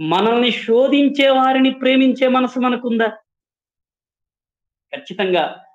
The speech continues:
మనకి ఇబ్బంది కలిగించే, భక్తి జీవితాన్ని బట్టి శోధించే వాళ్ళు ఉంటారు సుమి. కొన్నిసార్లు నీ భర్త అయి ఉండొచ్చు, కొడుకు అయి ఉండొచ్చు,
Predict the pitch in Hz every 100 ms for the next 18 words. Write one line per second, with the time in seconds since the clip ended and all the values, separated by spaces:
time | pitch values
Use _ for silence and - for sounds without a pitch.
0 | _ 113 151 156 151 139 135 208 208 185
1 | 170 170 170 143 131 - _ 226 180 175
2 | 269 269 254 247 226 214 - 196 - 247
3 | 269 254 240 220 196 190 185 170 170 170
4 | 180 170 - _ _ _ _ 156 156 165
5 | 180 165 135 143 - 190 135 104 98 -
6 | - - _ _ _ _ - 202 190 156
7 | 120 101 101 107